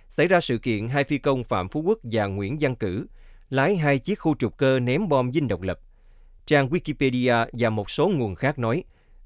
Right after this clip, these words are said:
ông Vinh bị liên đới trách nhiệm với tư cách tư lệnh không quân nên ông bị Tổng thống Ngô Đình Diệm cách chức. Ông xin giải ngũ và đi du học tại Hoa Kỳ, từ bỏ binh nghiệp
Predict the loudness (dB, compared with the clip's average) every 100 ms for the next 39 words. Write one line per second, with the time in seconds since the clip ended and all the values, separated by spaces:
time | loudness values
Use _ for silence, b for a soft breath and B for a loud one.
0 | 2 4 4 2 2 0 2 2 2 0
1 | -2 -4 -4 -4 -6 -2 -2 0 -2 0
2 | -4 -2 0 2 0 -2 -2 0 -2 -2
3 | b b 0 2 0 0 -2 0 -2 0
4 | 0 0 0 -2 -4 -6 -2 -2 0 -2
5 | -4 -20 _ -20 -2 0 2 0 0 0
6 | 0 0 -2 -2 0 0 2 0 0 0
7 | -2 -2 -4 2 2 2 -2 -6 -12 -20
8 | -4 2 4 4 4 4 2 -2